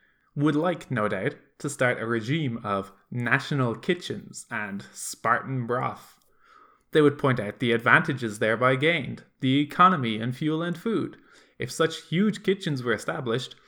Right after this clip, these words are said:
where everyone could come for their rations of soup and bread and vegetables. We do not question these advantages. We are well aware that important economies have already been achieved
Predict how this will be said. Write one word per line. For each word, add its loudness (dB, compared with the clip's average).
where 4
everyone 2
could -4
come 2
for -2
their 0
rations -2
of -4
soup -2
and -2
bread 2
and -6
vegetables. -6
We 4
do 2
not 0
question 2
these -2
advantages. -2
We 2
are 4
well 4
aware 4
that -2
important -2
economies 0
have -2
already 0
been -2
achieved -2